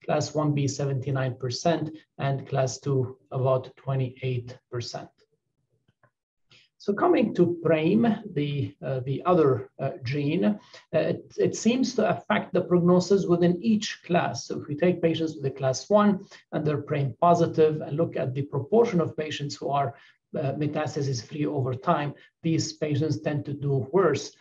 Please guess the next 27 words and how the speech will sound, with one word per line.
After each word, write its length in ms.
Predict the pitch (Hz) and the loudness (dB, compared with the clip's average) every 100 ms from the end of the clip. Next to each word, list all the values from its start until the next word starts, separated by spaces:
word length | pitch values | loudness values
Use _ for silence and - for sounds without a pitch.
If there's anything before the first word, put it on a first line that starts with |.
| _ - | _ -4
than 180 | 143 | -4
patients 360 | 107 143 135 139 | -2 -2 -2 -4
who 160 | 117 143 | -4 -4
are 180 | 135 | -4
prame 380 | 131 143 139 135 | -4 -6 -4 -2
negative, 480 | 143 139 131 120 127 | -2 -2 -4 -4 -2
those 200 | 143 208 | -2 -2
who 100 | 143 | -4
are 120 | 135 | -2
not 240 | 147 165 - | 0 0 -2
expressing 840 | - - - - - 135 123 113 _ | -12 -12 -6 -4 -4 -2 -2 -4 _
this, 420 | 139 113 - - _ | -4 -4 -6 -12 _
uh, 180 | 131 - 123 | -10 -8 -8
gene. 280 | 135 123 - _ _ _ _ _ - - _ | -6 -8 -12 _ _ _ _ _ -20 -20 _
Same 400 | - - 160 170 | -10 0 2 2
applies 560 | - - 156 151 196 214 | -2 -2 0 2 0 0
for 380 | - 160 156 - | 2 4 4 0
class 380 | 160 160 - | -2 -2 -2
two. 280 | - - - - _ _ - - | 0 0 0 -8 _ _ -18 -2
Look, 260 | 160 156 - | 0 0 -8
the, 360 | - 139 160 | -8 -6 -6
the 200 | 151 147 - | -4 -4 0
plot 260 | 165 160 - | 4 4 2
on 160 | 156 | -4
the 80 | 139 | -2
left 300 | 139 131 - | 0 0 -2
here, 360 | - 190 170 | 4 6 6